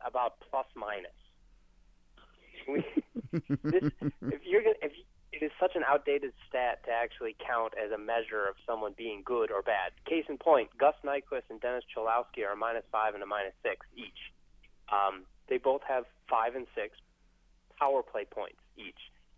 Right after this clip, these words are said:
Speaker 1: which don't get counted for plus minus at all.
Speaker 2: Yeah.
Speaker 1: So how can you, how can you say it's a measure of a good player when we have a whole subset of their, their production? You know, one of the only thing, times that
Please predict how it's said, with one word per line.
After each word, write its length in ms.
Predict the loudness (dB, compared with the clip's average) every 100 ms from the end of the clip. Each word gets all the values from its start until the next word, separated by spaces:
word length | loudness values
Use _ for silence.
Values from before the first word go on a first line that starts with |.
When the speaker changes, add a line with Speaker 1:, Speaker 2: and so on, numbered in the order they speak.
| -20 _ _ _
Speaker 1:
which 280 | -2 2 2 2 8
don't 260 | 10 10
get 140 | 6 0 2
counted 300 | 2 2 2
for 80 | -2
plus 260 | -2 2 2 2
minus 320 | 0 0 -2 -4
at 80 | -2
all. 440 | 6 8 8 4 -2 -12 -20 -18 -2
Speaker 2:
Yeah. 200 | 2 2
Speaker 1:
So 60 | 2
how 140 | -2
can 180 | -2 -10
you, 60 | -6
how 180 | 0 0
can 140 | 0
you 80 | -4
say 80 | -2
it's 140 | -2 -2
a 40 |
measure 280 | -4 -4 -4
of 100 | -8
a 40 |
good 180 | -6 -6
player 240 | -2 0 0
when 160 | -2
we 140 | -6 -4
have 140 | -4
a 80 | -4 -2
whole 240 | 2 2 2 2
subset 520 | 2 2 -2 -2 -2 -8 -20 -20 -20 -18 -2
of 140 | -2 -2 -2
their, 260 | 2 2 0 -6 -20 -20 -20 _
their 80 | -6
production? 720 | -4 2 2 2 -2 -6 -8
You 80 | -6
know, 120 | -4
one 180 | 0 0
of 80 | 0
the 120 | 0
only 220 | 0 0 -2
thing, 380 | -2 -4 -4 -8 _
times 300 | -2 0 0
that 100 | -4